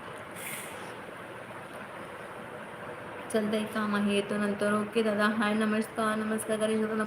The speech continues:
नमस्कार. सगळ्या भावांचं, सगळ्या, अ, बहिणींचं स्वागत आहे चॅनलवर माझ्या. तर, अ, तुमच्या ताईने, अ,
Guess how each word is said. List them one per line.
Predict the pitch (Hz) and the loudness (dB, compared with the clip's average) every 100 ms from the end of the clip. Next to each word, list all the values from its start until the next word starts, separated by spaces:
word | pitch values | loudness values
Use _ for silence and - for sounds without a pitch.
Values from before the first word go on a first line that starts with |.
| - | 2
नमस्कार. | 214 220 - 214 214 - - - - - - - - - - - - - - | 2 2 2 2 2 -4 -10 -12 -12 -12 -12 -12 -12 -12 -12 -12 -12 -2 4
सगळ्या | 226 233 | 10 10
भावांचं, | 254 220 214 214 233 | 10 8 6 4 2
सगळ्या, | 233 208 220 | 4 6 6
अ, | 220 220 208 202 208 | 6 2 6 8 8
बहिणींचं | 254 214 202 220 | 6 6 4 4
स्वागत | 226 208 214 | 4 4 2
आहे | 214 214 | 2 0
चॅनलवर | 220 208 202 202 | 0 0 0 2
माझ्या. | 202 190 190 196 - - - - - - - - - | 0 2 4 2 -2 -10 -10 -10 -10 -12 -12 -12 0
तर, | 208 214 | 4 4
अ, | 208 | 4
तुमच्या | 220 208 233 | 4 6 8
ताईने, | 220 208 214 220 196 - - | 8 8 8 6 6 0 -2
अ, | 196 190 190 | 2 6 6